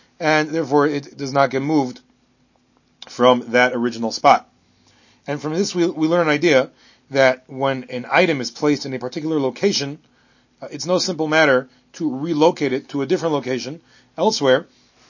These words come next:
uh, because it has, so to speak, earned the right to be in that spot. So, for example, there are halachic sources that say that when one constru-, constructs a sukkah, the boards that are placed on one side, north, south, east, west, should be put it back in the same spot, because,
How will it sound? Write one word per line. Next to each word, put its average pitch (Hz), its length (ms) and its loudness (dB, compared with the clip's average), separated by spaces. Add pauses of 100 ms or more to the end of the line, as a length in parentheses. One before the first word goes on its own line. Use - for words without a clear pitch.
(120)
uh, 135 120 -14
because 147 440 0
it 156 80 -6
has, 139 320 0
so 175 160 -4
to 165 60 -4
speak, 156 260 -4
earned 170 140 -6
the 160 60 -2
right 139 220 2
to - 220 -16
be 127 140 -4
in 127 80 -4
that 120 160 -2
spot. - 300 0
So, 113 80 -14
for 117 100 -8
example, 143 400 -2
there 143 140 -4
are 135 260 2 (240)
halachic 139 320 2
sources 131 320 -2
that 123 160 -2
say 151 220 0
that 120 120 -2
when 117 160 -4
one 139 200 -2
constru-, 143 480 -8
constructs - 720 -2 (340)
a 139 60 -4
sukkah, 180 440 4 (520)
the 135 80 -4
boards 143 380 6
that 135 100 2
are 131 100 4
placed 151 460 -2 (320)
on 135 160 -2
one 220 320 4
side, 135 380 4 (320)
north, 143 260 0
south, 131 360 4
east, 120 220 -10
west, 123 300 -6 (180)
should - 180 -12
be 165 100 -6
put 202 200 -4
it 196 240 0
back 175 260 4
in 170 60 -10
the 165 80 -6
same 170 220 -4
spot, 147 400 2 (340)
because, 151 520 0